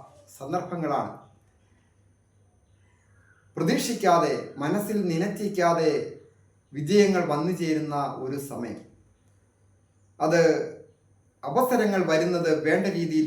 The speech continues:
വിനിയോഗിക്കണം. ഒരു ലോട്ടറി ആണേലും എടുക്കുക. ഒന്നും കഴിയാത്തവർക്ക് ഒരു ലോട്ടറി എടുത്താലും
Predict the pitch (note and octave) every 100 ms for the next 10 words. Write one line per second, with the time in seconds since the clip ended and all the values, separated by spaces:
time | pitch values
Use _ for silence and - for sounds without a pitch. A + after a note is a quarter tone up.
0 | D3+ D#3 F#3 F3 D#3 - G#2 - - _
1 | _ _ _ _ _ _ _ _ _ _
2 | _ _ C#3+ D#3 D#3 F3+ A#3+ - C4 G#3+
3 | F#3 F#3 F3+ E3+ D3+ D3+ D#3+ D#3 A#2+ -
4 | - _ _ - D#3 G#3+ A#3+ A#3 A3+ -
5 | - _ - D#3 E3+ D#3 D#3 C#3+ C#3 -
6 | G#2+ - C3+ C#3 C#3 D3 D3 D3 C#3 B2+
7 | C#3 C3+ B2+